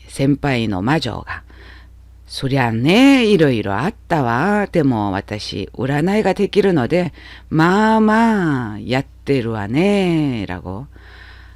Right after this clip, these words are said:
스코시 지만바단 시보이 <laughs> 약간 자기 자랑하는 느낌이 듭니다. 뭐 사실 그대로 얘기했을 수도 있고. <laughs> 소레와 네를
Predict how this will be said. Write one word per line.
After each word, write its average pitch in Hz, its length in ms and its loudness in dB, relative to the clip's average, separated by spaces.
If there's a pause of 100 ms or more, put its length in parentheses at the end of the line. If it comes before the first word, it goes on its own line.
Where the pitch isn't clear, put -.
(160)
스코시 139 420 -8
지만바단 147 720 0
시보이 - 800 -4 (380)
<laughs> - 800 -16
약간 135 220 -8
자기 139 240 -4
자랑하는 156 800 0
느낌이 170 420 -2
듭니다. 131 580 2 (720)
뭐 151 320 -2
사실 214 360 0
그대로 165 400 0
얘기했을 147 500 0
수도 - 220 -10
있고. 113 400 -8 (540)
<laughs> - 580 -2 (1120)
소레와 156 640 2
네를 147 1080 2